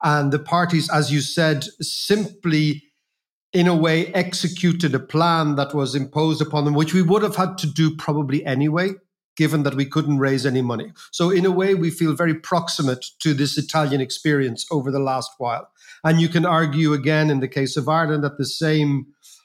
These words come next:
upward momentum from the street, the rejection of politics we see now in the expansion of the Sinn Féin vote in Ireland, which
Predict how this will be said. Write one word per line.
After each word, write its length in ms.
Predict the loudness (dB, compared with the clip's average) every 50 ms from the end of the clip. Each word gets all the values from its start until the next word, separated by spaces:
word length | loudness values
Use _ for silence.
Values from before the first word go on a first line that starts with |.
| _ _ -4
upward 340 | -2 -2 0 0 0 2 2
momentum 420 | 2 4 4 2 2 0 -2 -4
from 180 | -4 -2 -2 0
the 100 | -2 -2
street, 400 | -4 -4 -2 0 0 0 0 -2
the 60 | -2
rejection 460 | -2 0 0 0 0 0 -2 -2 -4
of 100 | -4 -4
politics 500 | -2 -2 -2 -2 -2 -2 -4 -6 -4 -4
we 60 | -4
see 220 | -4 -2 -2 0 0
now 300 | 2 0 0 0 -2 -2
in 120 | -2 -2
the 220 | -2 -2 -2 -2 -4
expansion 800 | -6 -8 -8 -4 -2 -2 0 0 -2 -4 -4 -4 -4 -4 -4 -4
of 220 | -4 -4 -4 -4
the 80 | -4 -4
Sinn 240 | -2 0 0 0
Féin 360 | 0 0 0 2 2 2 2 2
vote 260 | 0 0 0 -2 -2
in 100 | -2 -2
Ireland, 340 | 0 -2 -2 -4 -6 -6 -6
which 320 | -8 -8 -8 -10 -12 -14